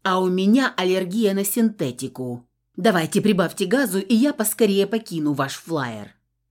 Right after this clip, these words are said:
«А, ну, если аллергия, тогда ладно»,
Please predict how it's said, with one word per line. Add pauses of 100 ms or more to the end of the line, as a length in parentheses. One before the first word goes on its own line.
(140)
«А,
ну,
если
аллергия,
тогда
ладно»,